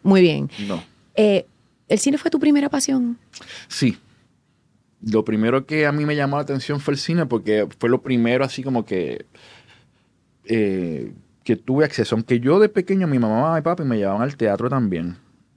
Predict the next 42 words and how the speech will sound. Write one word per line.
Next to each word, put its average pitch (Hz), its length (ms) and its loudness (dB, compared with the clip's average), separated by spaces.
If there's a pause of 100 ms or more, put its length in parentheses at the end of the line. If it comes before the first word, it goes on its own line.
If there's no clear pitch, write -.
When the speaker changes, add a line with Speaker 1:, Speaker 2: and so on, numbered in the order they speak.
(180)
Speaker 2:
Yo 98 380 0
iba 135 100 2
al 139 140 -4
teatro 113 400 0
Speaker 1:
Qué - 60 2
fabuloso, 185 220 2
Speaker 2:
bastante. 117 260 -2
Speaker 1:
tu 180 60 0
mamá 139 260 2
y 143 40 -2
tu - 120 -6
papá. 120 540 -2
Speaker 2:
Sí, - 280 -6
íbamos 101 880 0
al 120 140 -6
teatro, 135 720 0
no 123 80 2
solo 120 240 0
obras 131 180 2
infantiles. 135 760 0
Yo 107 240 2
ya 117 400 2 (100)
adolescente 110 580 -4
me 139 100 -2
llevaban 92 240 -2
al 95 120 -8
teatro. 117 760 -2 (640)
Me 104 120 0
acuerdo 92 280 0
de 110 40 4
algunas 101 340 -4
obras 107 420 0
de 92 60 -8
esa 90 280 -8
época. 120 340 -4
Speaker 1:
¿Pero 247 140 4
te 226 100 4
veías 220 300 4
más 233 160 6
en 233 120 2
el 220 100 -2
cine? 165 420 -4